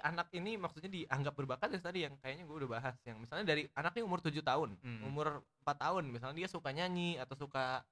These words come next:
Speaker 1: main bola, atau m-, kan anak tuh suka dikasih banyak mainan ya, ada bola,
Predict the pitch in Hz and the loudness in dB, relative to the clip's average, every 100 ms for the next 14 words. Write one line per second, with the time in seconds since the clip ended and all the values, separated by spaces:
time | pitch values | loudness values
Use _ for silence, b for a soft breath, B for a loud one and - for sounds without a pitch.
0 | _ _ _ _ _ 139 139 135 156 185 | _ _ _ _ _ 2 4 6 6 8
1 | 151 143 - _ 147 170 165 165 _ - | 8 6 4 _ 0 2 -2 -6 _ 4
2 | 220 208 180 _ _ 180 208 - 240 214 | 4 4 -4 _ _ 2 2 0 0 2
3 | 190 185 160 147 156 151 202 220 147 - | 2 2 2 2 0 -2 0 -2 -6 -8
4 | _ 143 139 151 175 165 | _ -6 -2 2 6 6